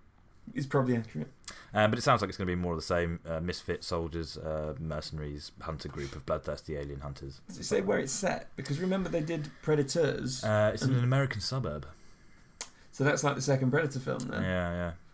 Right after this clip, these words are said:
Speaker 2: yeah.
Speaker 1: Ooh, I am looking forward to that.
Speaker 2: Yeah, I'm, I'm quite, I mean, that's quite high up there for,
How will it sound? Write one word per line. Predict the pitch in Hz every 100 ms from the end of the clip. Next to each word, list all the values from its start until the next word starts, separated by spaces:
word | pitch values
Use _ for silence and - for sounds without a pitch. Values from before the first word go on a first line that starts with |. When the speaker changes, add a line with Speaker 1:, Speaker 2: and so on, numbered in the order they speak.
| - - -
Speaker 2:
yeah. |
Speaker 1:
Ooh, | 247 226 131
I | 131
am | 190
looking | 196 127
forward | 135 131
to | -
that. | - -
Speaker 2:
Yeah, | 220 120
I'm, | 143
I'm | 139 156
quite, | 160 -
I | -
mean, | 143
that's | 147 143
quite | - 95
high | 123
up | 131 73
there | 76
for, | -